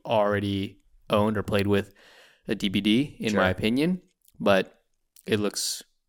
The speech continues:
Speaker 1: really good.
Speaker 2: Oh,
Speaker 1: And
Speaker 2: that's really nice.
Speaker 1: yeah.
Speaker 2: That
Speaker 1: Uh,
Speaker 2: white edge, white edge plus the new, uh, like, logo on the face. I
Speaker 1: Mm-hmm.
Speaker 2: think they, they did a really good job with that.
Speaker 1: Yeah.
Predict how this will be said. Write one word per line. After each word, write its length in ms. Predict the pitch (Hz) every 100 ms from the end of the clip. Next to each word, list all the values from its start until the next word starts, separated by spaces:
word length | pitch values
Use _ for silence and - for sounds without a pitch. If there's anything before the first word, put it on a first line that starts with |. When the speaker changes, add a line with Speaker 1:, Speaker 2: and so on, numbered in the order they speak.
| _
Speaker 1:
really 220 | - 104 101
good. 240 | 110 - -
Speaker 2:
Oh, 40 | 123
Speaker 1:
And 60 |
Speaker 2:
that's 160 | 90 92
really 240 | 87 87
nice. 460 | 85 82 78 - -
Speaker 1:
yeah. 340 | 110 107 117 - _ -
Speaker 2:
That 160 | 117 107
Speaker 1:
Uh, 60 |
Speaker 2:
white 200 | 110 117
edge, 640 | - 92 104 107 - - - -
white 240 | 104 120
edge 340 | 104 110 110 -
plus 220 | 107 -
the 160 | 101
new, 380 | 95 98 98 98 - 85
uh, 180 | 85
like, 180 | 78 82
logo 260 | 92 92 92
on 140 | 95
the 80 | 90
face. 400 | 85 90 92 -
I 40 | -
Speaker 1:
Mm-hmm. 100 | 95
Speaker 2:
think 220 | 104 113
they, 220 | 101 98 - -
they 160 | 98
did 160 | 90 95
a 40 |
really 200 | 90 90
good 140 | 87 85
job 280 | 90 82 82
with 100 | 78
that. 320 | 85 87 - _
Speaker 1:
Yeah. 240 | - -